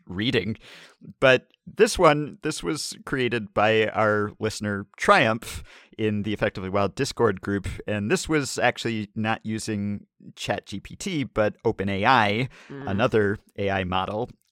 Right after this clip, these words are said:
Speaker 1: And the prompt this time was, "Write an episode of Effectively Wild where Ben and Meg banter about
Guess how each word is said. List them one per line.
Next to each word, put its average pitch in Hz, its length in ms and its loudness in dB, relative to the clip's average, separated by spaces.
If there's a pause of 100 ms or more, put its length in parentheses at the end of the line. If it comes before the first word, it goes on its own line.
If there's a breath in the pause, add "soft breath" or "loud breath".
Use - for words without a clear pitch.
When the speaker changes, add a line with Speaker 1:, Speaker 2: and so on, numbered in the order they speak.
(140)
Speaker 1:
And 113 260 0
the 101 60 -2
prompt 175 580 0
this 214 240 4
time 104 440 0 (400 soft breath)
was, 107 260 0
"Write 156 280 6
an 226 100 4
episode 156 460 0
of 127 100 -4
Effectively 131 460 0
Wild 98 300 2
where 95 200 0
Ben 117 220 2
and 143 140 0
Meg 113 300 0
banter 151 400 2
about 113 380 4